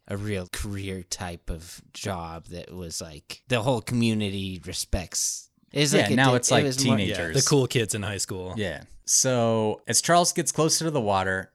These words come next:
Speaker 2: he's approached by a large, friendly dog, a Chesapeake Bay Retriever. So they're, like, the big retrievers that look, they're kind of, like, a ruddy red color.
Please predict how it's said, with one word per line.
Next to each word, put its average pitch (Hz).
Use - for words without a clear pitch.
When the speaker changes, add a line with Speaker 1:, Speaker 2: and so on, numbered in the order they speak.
Speaker 2:
he's 120
approached 131
by 110
a 101
large, 110
friendly 95
dog, 80
a 90
Chesapeake -
Bay 85
Retriever. 78
So -
they're, 110
like, 101
the 87
big 123
retrievers 95
that 85
look, 87
they're 101
kind 101
of, 92
like, 90
a 87
ruddy 87
red 85
color. 98